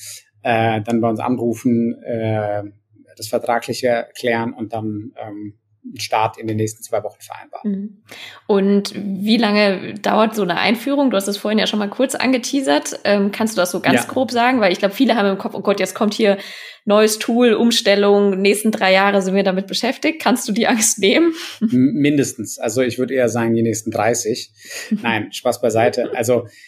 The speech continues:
Speaker 1: ich vereinfach's natürlich jetzt, aber
Speaker 2: Ja.
Speaker 1: es ist tatsächlich so, dass es auch oft genau so einfach läuft. Ähm, abhängig davon, wie viele Mitarbeitende man hat. Also ich würde sagen, bis vier, fünfhundert,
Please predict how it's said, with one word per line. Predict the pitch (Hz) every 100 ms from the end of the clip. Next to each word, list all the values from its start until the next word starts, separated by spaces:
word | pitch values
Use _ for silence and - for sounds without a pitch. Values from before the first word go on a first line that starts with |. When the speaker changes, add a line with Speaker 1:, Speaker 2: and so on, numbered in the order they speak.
| - _ _ _ _ _
Speaker 1:
ich | 135
vereinfach's | 160 113 120 131 131
natürlich | 110 120 110 -
jetzt, | 101
aber | - 123 156
Speaker 2:
Ja. | 185
Speaker 1:
es | 156
ist | -
tatsächlich | 131 131 127 123 113
so, | 120
dass | 117 110
es | 107 -
auch | 123 -
oft | 139 - -
genau | 110 110 113
so | 110 113 131
einfach | 113 107 107
läuft. | 117 127 156 - - - -
Ähm, | 123 117 117 117 120 123
abhängig | 123 151 123
davon, | 131 123 127
wie |
viele | 113 110
Mitarbeitende | 120 127 117 117 120
man | 113 110
hat. | 165 - -
Also | 113 107
ich | 110
würde | 113 117
sagen, | 110 110 120 117 110 107 _ _
bis | 120 113 -
vier, | - 131 123
fünfhundert, | - 120 117 - 147 151 143 -